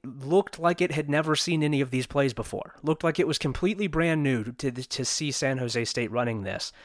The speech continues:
They've been running it for seven games. This is what they do. This is their base play. <laughs> And Utah State just didn't cover it. Didn't, it was like they had never seen it before.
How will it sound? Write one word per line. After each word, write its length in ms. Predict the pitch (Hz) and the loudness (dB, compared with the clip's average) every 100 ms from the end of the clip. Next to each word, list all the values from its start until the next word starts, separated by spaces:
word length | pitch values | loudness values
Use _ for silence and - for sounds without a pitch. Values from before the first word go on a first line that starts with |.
| - _ _ - | -20 _ _ -2
They've 160 | 156 | 4
been 180 | 170 196 | 6 6
running 280 | 214 226 208 | 6 8 6
it 100 | 190 | 4
for 140 | - | 0
seven 320 | 170 214 220 214 | 6 6 8 6
games. 580 | 233 233 190 - - - | 6 6 4 0 -8 -4
This 160 | 233 220 | 0 2
is 100 | 233 | 4
what 140 | 262 | 6
they 140 | 269 269 | 6 8
do. 300 | 294 262 107 | 8 6 6
This 180 | 190 277 | 2 6
is 60 | |
their 140 | 240 233 | 6 8
base 260 | 214 269 | 6 4
play. 500 | - 233 262 226 - _ | 6 6 8 4 0 _
<laughs> 60 | _ - - 185 - - 196 | _ -20 -4 0 2 4 4
And 100 | 240 | 2
Utah 360 | 196 240 - 247 | 4 2 6 4
State 340 | 247 220 247 | 6 4 4
just 180 | 202 226 | 0 0
didn't 280 | 220 226 240 | 0 0 0
cover 320 | - 285 240 | 2 6 6
it. 120 | 127 - - - | 6 0 -20 -4
Didn't, 400 | 196 262 220 220 | 4 4 4 2
it 80 | 233 | 2
was 140 | 214 | 2
like 220 | 233 233 | 0 4
they 100 | 226 | 4
had 160 | 196 196 | 4 4
never 240 | 214 240 | 4 4
seen 240 | 233 220 170 | 4 4 4
it 100 | 127 | 0
before. 380 | 113 - - | -6 -8 -10